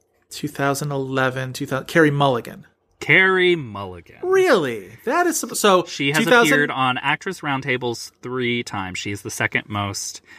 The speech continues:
Speaker 2: Maybe she'll show up again this year and, uh, solidify her place in,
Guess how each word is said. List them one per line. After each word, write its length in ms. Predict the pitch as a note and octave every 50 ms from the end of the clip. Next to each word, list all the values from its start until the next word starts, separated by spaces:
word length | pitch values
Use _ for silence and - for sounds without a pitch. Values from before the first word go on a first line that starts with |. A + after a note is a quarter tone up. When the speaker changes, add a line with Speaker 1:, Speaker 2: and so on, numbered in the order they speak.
| - -
Speaker 2:
Maybe 220 | - G#2+ A#2+ C3 C3+
she'll 160 | - - D#3
show 200 | - - F3 F3 F#3
up 120 | F#3+ -
again 260 | F#3+ F#3+ G3 G3+ F#3+
this 240 | G3 G3+ A#3 - -
year 360 | B2 A2 G#2 G#2+ G#2 G2+ - -
and, 240 | - - A#2+ A#2 A2+
uh, 200 | A#2+ A2+ G#2+ A2
solidify 580 | G#2+ - - C3+ C#3 D3+ D3+ C#3+ - C3+ B2 B2
her 140 | - A#2+ A2+
place 360 | - - A#2+ A2+ G#2+ - -
in, 340 | G#2+ G#2 G2+ G2+ G#2 G#2+